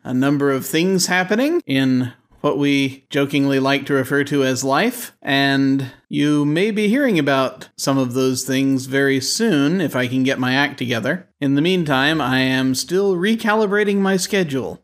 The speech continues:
and trying to make all the various fiddly bits of it fit together.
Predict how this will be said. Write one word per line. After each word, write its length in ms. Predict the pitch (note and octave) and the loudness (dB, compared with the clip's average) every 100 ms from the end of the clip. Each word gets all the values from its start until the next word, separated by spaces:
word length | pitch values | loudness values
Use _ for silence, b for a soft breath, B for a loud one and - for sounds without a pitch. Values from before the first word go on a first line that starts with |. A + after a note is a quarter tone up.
| - | -12
and 360 | C3+ B2 A#2+ A#2+ | -6 -4 -4 -2
trying 340 | C#3 D3 D3 | 0 2 2
to 60 | D3 | 2
make 260 | D3+ C#3+ | 0 -2
all 340 | - C#3 D3 C#3+ | -2 0 0 0
the 180 | C#3+ | -2
various 500 | C3+ C#3+ D3+ D3 C#3+ | 0 0 0 0 -2
fiddly 380 | - D#3 D3 C#3 | -4 -2 0 0
bits 300 | C#3 C#3+ - | 0 -2 -2
of 140 | C#3 C3 | 0 0
it 160 | - | -2
fit 260 | - C3+ - | -2 -2 -2
together. 500 | B2 B2 D2+ C2 | -2 -2 -2 -10